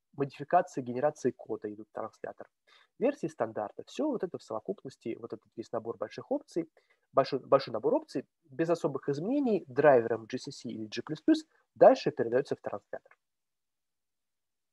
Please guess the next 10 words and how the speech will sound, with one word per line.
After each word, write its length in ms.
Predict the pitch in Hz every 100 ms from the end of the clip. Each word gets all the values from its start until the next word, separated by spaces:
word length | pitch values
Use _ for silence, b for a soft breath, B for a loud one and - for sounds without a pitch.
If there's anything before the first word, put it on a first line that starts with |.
| _ _ _ _ _ _ _ _ _ _ _ _ _ _ _ _ _ _ _ _ _ _ B B B 147 -
Если 380 | 131 285 302 226
я 100 | 214
хочу 520 | 202 - 208 190 - _ _ _ _ _ -
закончить, 840 | 127 175 - 196 127 - - - _ _ _ _ -
э, 160 | 110 104
трансляцию 720 | - 135 - 143 120 - 120 - -
после, 560 | 143 135 - 113 107 _ -
э, 260 | 101 98 - - _ _ _ _ _ _ _ _ _ _ _ 117 110 107 _ _ _
шага 280 | - 131 -
трансляции, 540 | - - 339 - 202